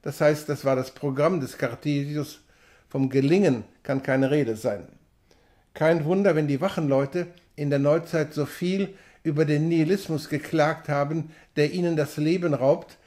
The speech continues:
weil er die Quellen verschüttet. Fünf vier: „Jedenfalls die Transzendenz nach oben zu Gott hin war in der Neuzeit durch die Grillen der Epoche verstellt, weshalb sofort die Versuche begannen, die Transzendenz nach unten zu suchen.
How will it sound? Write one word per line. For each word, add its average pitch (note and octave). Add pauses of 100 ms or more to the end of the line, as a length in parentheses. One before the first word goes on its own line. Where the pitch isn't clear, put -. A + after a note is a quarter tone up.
(180)
weil D3+
er E3
die D3+
Quellen D3+
verschüttet. - (1500)
Fünf B2+
vier: E3 (500)
„Jedenfalls E3
die D#3+
Transzendenz E3
nach D3
oben F3+
zu D#3
Gott F3+
hin F3 (360)
war D#3
in E3+
der D#3
Neuzeit D#3
durch D3+
die D3
Grillen D#3+
der C#3+
Epoche D3
verstellt, D3 (440)
weshalb D3+
sofort F#3
die F3
Versuche E3+
begannen, D3 (200)
die C#3
Transzendenz D3+
nach D#3
unten A3
zu C#3+
suchen. B2